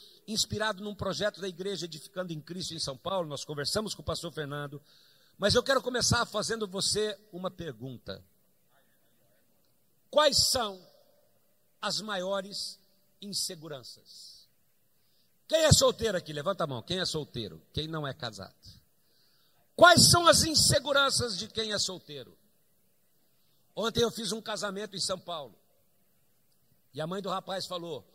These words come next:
o maior medo dele era não casar. Tem solteiro que tem isso como anseio. Fala, "Será que eu vou casar?" Porque ele achou que ele tava ficando velho demais. Eu falei, "Pena que eu descobri isso depois da palavra, senão eu já tinha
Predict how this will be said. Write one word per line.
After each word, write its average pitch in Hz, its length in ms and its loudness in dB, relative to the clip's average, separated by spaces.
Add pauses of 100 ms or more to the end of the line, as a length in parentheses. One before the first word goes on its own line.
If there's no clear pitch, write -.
(200)
o 170 80 -12
maior 196 380 -2
medo 214 360 -6
dele 196 280 -10
era 202 140 -6
não 202 160 -14
casar. 175 440 -12
Tem 208 180 -12
solteiro 190 540 -10
que 214 140 -20
tem 202 260 -12
isso - 160 -10
como 208 160 -8
anseio. 180 320 -6
Fala, 165 160 -6
"Será 190 300 -4
que - 80 -12
eu 170 60 -4
vou 165 100 -4
casar?" 160 360 -4 (1080)
Porque 139 180 2
ele 220 80 2
achou 208 200 0
que 190 80 -6
ele 214 80 -6
tava 208 220 2
ficando 202 340 -8
velho 185 220 -2
demais. 175 360 -2
Eu 165 60 -6
falei, 180 180 -2
"Pena 226 340 -2
que 220 80 -6
eu 208 40 -2
descobri 190 360 -8
isso 196 100 -4
depois 208 260 -8
da 208 80 0
palavra, 175 440 -2
senão 175 160 -6
eu 196 40 -6
já 202 160 0
tinha 208 380 -2